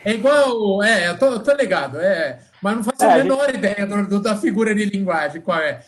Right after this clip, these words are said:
Speaker 2: A gente
Speaker 1: Mas é,
Speaker 2: chama
Speaker 1: então,
Speaker 2: ma-, a
Speaker 1: tem que
Speaker 2: distância pela marca, mas são duas marcas principais hoje grandes, né? Tem o Ironman, que é a mais conhecida, com provas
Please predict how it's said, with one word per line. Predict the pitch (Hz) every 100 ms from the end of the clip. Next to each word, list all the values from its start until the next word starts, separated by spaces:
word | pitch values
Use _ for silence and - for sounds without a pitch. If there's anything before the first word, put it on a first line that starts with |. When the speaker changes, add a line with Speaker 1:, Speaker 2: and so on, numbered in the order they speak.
| -
Speaker 2:
A | 175
gente | 165 151
Speaker 1:
Mas | 190 202
é, | 220
Speaker 2:
chama | 202 185 180
Speaker 1:
então, | 156
Speaker 2:
ma-, | 160 175
a | 165
Speaker 1:
tem | 156
que |
Speaker 2:
distância | 175 - 185 190 202
pela | 208 208 208
marca, | 151 139 135
mas | 131 139 139
são | 156 151
duas | 156 214
marcas | 175 160 170 160
principais | - 160 - 165 160 139
hoje | 156 143
grandes, | 135 165 156 123
né? | 127 139
Tem | 143 135
o | 143
Ironman, | 147 151 143 160
que | 202
é | 139
a |
mais | 131 135
conhecida, | - 147 143 - 170 160 135
com | 127
provas | 120 135 135 127 127